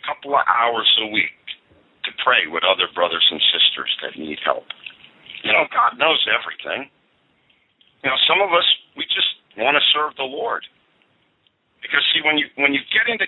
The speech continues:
God's Word, there's nothing else for us to do once we're born again. And I'm gonna show you that in Scripture tonight. Because now is the day of salvation. Now is the day to cast out the evil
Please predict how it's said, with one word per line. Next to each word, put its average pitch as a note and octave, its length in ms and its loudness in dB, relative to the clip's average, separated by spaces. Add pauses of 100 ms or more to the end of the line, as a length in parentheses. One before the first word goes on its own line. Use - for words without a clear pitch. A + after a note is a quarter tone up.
God's G3+ 400 2
Word, A3 320 0 (800)
there's D#3 240 4
nothing F3+ 240 4
else F#3+ 220 4 (100)
for F#3 160 0
us F3 160 2
to E3 80 -10
do G#3+ 240 -4
once C3 240 0
we're B2+ 160 -10
born C#3+ 160 2
again. D#3 400 2 (1600)
And G#2+ 80 2
I'm A#2 80 0
gonna C3 320 2
show F#3 160 2
you B2 120 -2
that F#2+ 200 2
in F2+ 80 -4 (160)
Scripture A2+ 400 -4
tonight. C#2+ 360 -14 (480)
Because C3+ 260 2
now A3 320 2
is D3+ 160 -8
the C3 80 -14
day B2 160 -4
of G#2 160 -6
salvation. G2 560 -6 (240)
Now A#3 400 2
is - 100 -4
the - 140 -12
day D#3+ 160 2
to C#3 160 -4
cast C3 320 2
out B2 160 2
the B2+ 100 -10
evil A#2+ 300 -8